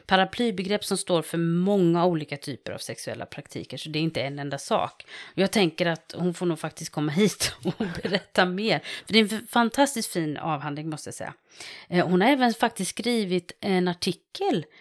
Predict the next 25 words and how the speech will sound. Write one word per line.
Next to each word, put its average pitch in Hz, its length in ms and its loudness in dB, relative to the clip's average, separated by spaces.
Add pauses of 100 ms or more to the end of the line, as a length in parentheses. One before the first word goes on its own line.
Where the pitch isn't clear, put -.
(240)
som 208 260 2
är 202 180 0
oerhört 220 500 4
intressant 170 600 -2
i 185 60 -6
sammanhanget, 180 640 2
just 175 340 -4
om 160 400 -4 (600)
likheterna 180 800 2
m-, 165 240 0
i 175 180 0
B 175 240 2
D 175 160 2
S - 340 -6
M 349 320 4
och 190 120 -2
sökandet 175 600 0
efter 170 260 -6
lidande, 185 920 0
avslappning, 175 760 -2
men 175 80 2
också 170 280 -2
njutning 202 840 0
genom 170 260 0
smärta. - 560 -6